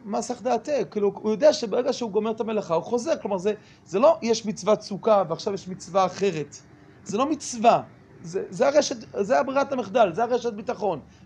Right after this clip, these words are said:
מה יהודי עושה? לומד תורה. עכשיו הוא לא לומד תורה כי הוא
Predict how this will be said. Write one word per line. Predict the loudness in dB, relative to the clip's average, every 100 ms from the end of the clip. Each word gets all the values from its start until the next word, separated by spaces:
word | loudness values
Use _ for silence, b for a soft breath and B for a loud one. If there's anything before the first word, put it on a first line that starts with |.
| -2
מה | 0
יהודי | 2 2
עושה? | 2 2 0 0 -2 -12 -20 0
לומד | 4 6 4
תורה. | 4 2
עכשיו | 2 0 4 6 6 4
הוא | 0
לא | 2 4
לומד | 2 -2
תורה | 2 4 4
כי | 2
הוא | -4 -4